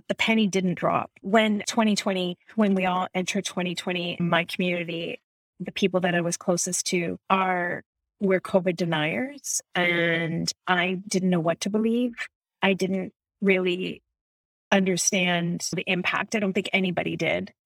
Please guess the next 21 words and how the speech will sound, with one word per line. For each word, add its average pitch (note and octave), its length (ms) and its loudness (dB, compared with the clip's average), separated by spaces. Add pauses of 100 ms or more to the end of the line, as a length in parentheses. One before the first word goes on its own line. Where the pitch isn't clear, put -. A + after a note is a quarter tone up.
(360)
But - 680 0
in G3 140 2
the F#3+ 60 2
beginning, F3+ 580 -2 (300)
I G3 40 -4
think - 440 -8
days, E3 340 -2
weeks, F3+ 340 -4
months, F3 480 -4
I F3+ 240 -2 (260)
truly G3 340 4
never F3 240 0
anticipated E3+ 640 -4
years. F3+ 540 -8 (240)
But A3+ 260 2 (120)
at G#3 160 2
the G3 100 2
time, F#3 600 0 (380)
I F#3 580 -2 (1160)
remember F#3+ 460 0
thinking, F3+ 640 -4